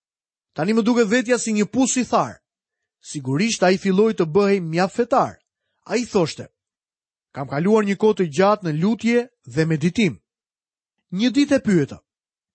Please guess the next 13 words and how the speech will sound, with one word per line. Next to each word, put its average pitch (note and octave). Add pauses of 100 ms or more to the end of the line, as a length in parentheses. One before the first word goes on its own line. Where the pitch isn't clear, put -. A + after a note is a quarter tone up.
"Sa -
kohë C#4
kalon A3+
me F#3+
fjalën G3
e B3
Zotit?" G#3 (640)
"Sa C3+
kohë F#3+
kalon G3+
duke G3+
studiuar G3+
atë?" D3